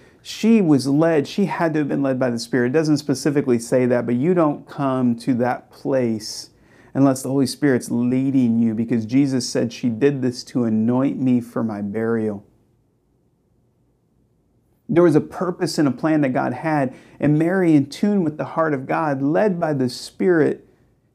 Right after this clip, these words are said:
takes this thousands of dollars worth of perfume.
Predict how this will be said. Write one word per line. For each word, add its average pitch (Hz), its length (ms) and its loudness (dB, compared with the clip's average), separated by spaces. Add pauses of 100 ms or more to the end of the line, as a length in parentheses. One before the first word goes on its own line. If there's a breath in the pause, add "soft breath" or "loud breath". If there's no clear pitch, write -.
takes 208 400 0
this - 360 -2 (1400)
thousands 175 580 2
of 127 160 -2
dollars 127 480 -2
worth 117 380 2
of 107 320 -4 (440)
perfume. 110 640 -4